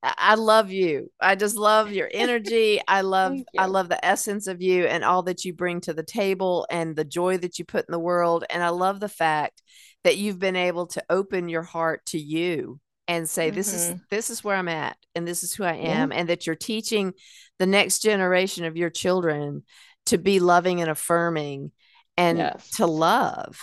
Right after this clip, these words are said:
Speaker 1: And I, I'm
Speaker 2: Yeah.
Speaker 1: so proud of you for, for doing that and for having,
Speaker 2: Thank you.
Speaker 1: having little humans in the world that, uh, that can grow up to be better than some of the people that are, are here
Speaker 2: Yeah.
Speaker 1: already. <laughs>
Speaker 2: My, you know, it's,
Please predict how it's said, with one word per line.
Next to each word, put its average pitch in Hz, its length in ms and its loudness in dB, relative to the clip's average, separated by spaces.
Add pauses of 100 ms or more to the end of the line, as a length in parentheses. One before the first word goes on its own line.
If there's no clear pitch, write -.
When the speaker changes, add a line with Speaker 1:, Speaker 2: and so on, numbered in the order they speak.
(160)
Speaker 1:
And 180 180 4
I, 170 300 4
I'm 170 180 0
Speaker 2:
Yeah. 185 140 4
Speaker 1:
so 196 260 4
proud 185 440 2
of 156 120 -2
you 147 280 -4
for, 156 540 0
for - 140 2
doing 175 340 2
that 175 360 4
and 156 180 -6
for 156 200 -2
having, 170 360 2
Speaker 2:
Thank 294 320 4
you. - 260 0
Speaker 1:
having 247 240 4
little 233 200 4
humans 202 440 -2
in 185 120 -2
the 175 80 -2
world 175 460 2
that, 160 140 0
uh, 160 120 0 (160)
that - 200 -2
can 160 200 -4
grow 175 280 4
up 165 180 0
to - 80 -14
be 160 160 -6
better 151 520 -2 (480)
than 156 120 -2
some 165 280 -2
of 147 60 -8
the 147 60 -6
people 151 340 -6
that 147 140 -4
are, 147 100 -6 (100)
are 143 200 -4
here 165 180 -2
Speaker 2:
Yeah. 180 240 4
Speaker 1:
already. 180 140 -2 (580)
<laughs> - 140 -8
Speaker 2:
My, 214 320 6
you 247 180 6
know, 254 180 10
it's, - 280 6